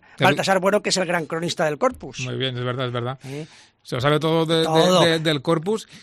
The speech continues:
Speaker 1: y es verdad que es una, es una fiesta muy, eh,
Speaker 2: Sí.
Speaker 1: muy valenciana, ¿no?
Speaker 2: Muy
Speaker 1: Sí,
Speaker 2: valenciana.
Speaker 1: me, me refiero
Speaker 2: Sí, se,
Speaker 1: por
Speaker 2: se
Speaker 1: la
Speaker 2: representa
Speaker 1: estructura, ¿eh?
Speaker 2: la estructura, los, los desfiles. Aquí,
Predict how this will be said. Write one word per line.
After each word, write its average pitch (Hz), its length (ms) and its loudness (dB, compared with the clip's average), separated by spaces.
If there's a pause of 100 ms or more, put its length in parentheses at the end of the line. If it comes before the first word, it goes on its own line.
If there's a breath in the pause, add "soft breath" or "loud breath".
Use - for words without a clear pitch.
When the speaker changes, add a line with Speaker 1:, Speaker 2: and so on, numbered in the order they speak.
(120)
Speaker 1:
y 131 120 -6
es 123 40 -2
verdad 156 180 0
que 190 40 -4
es 180 60 -6
una, 202 100 -4
es 151 140 -6
una 233 120 0
fiesta 233 280 -4
muy, 190 340 0
eh, 156 640 -10
Speaker 2:
Sí. 135 60 -6
Speaker 1:
muy 151 120 -2
valenciana, 202 540 -4
¿no? 127 160 -14
Speaker 2:
Muy 214 200 4
Speaker 1:
Sí, 180 40 6
Speaker 2:
valenciana. 165 540 4
Speaker 1:
me, 214 60 4
me - 20 -
refiero 277 180 2
Speaker 2:
Sí, 277 120 4
se, - 20 2
Speaker 1:
por 202 80 0
Speaker 2:
se 196 80 2
Speaker 1:
la 190 140 6
Speaker 2:
representa - 0 - (100)
Speaker 1:
estructura, 143 480 2
¿eh? 196 100 -6
Speaker 2:
la 170 120 2
estructura, 185 680 0
los, 165 320 -6
los 151 300 -8
desfiles. 175 440 -8
Aquí, 226 300 -8